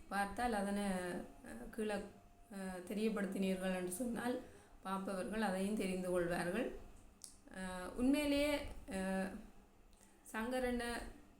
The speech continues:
வீரச்சாவடைந்த அந்த முதல் மாவீரர்,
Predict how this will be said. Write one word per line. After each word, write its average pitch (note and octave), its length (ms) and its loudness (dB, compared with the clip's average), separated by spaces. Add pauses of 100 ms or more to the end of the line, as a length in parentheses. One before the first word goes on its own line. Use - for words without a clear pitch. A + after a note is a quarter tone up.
வீரச்சாவடைந்த G#3 800 2 (1600)
அந்த G3 240 -4 (220)
முதல் G#3 340 2 (380)
மாவீரர், G#3 580 -4